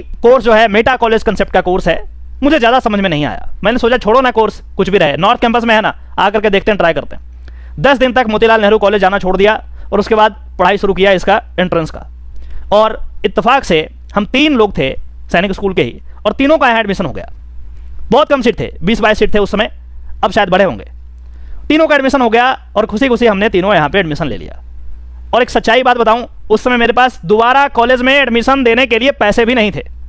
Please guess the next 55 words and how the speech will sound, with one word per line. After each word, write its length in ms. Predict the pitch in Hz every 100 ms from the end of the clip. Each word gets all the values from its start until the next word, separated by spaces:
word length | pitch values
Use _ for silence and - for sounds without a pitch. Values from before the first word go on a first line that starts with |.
| - - - - - - - - - -
घर 160 | 226
से 100 | 262
पैसे 240 | 277 262 294
नहीं 100 | 285
मांग 180 | 277
सकता 220 | 247 220 190
था, 200 | 139 - - - -
घर 140 | 226
वाले 180 | 254 254
को 60 | 247
नहीं 100 | 254
पता 180 | 240
कि 160 | 233 233
अभी 200 | - 202
तो 100 | 247
admission 260 | 240 226 240
हुआ 220 | 220 240
है, 120 | 240 240 - -
अभी 140 | 196
तो 80 | 247
पैसा 220 | 214 220
दिया, 140 | 240 240
फिर 120 | 220
दोबारा 280 | 202 220 285
कैसा 220 | 262 247
admission 280 | 214 202 208
भाई, 120 | 175 - - - - - -
कितने 200 | 220 269
बार 120 | 262
admission 280 | 262 247 240
लोगे? 220 | 190 - - - - - -
मैंने 180 | 202 233
मोतीलाल 300 | 226 240 233
नेहरू 160 | 226
college 240 | 226 233 233
के 60 |
principal 280 | 214 214 240
को 80 | 226
request 260 | 220 226
किया 120 | 247 233
कि 60 |
सर 120 | 226
वहाँ 160 | 208 208
का 60 | 220
पैसा 220 | 202 220
यहीं 220 | 196 202
पे 120 | 214
transfer 320 | 202 190 202 202
कर 100 | 196
दिया 140 | 214
जाए, 140 | 214
दोनों 200 | 226 220
तो 80 | 233
same 200 | 226
ही 80 | 294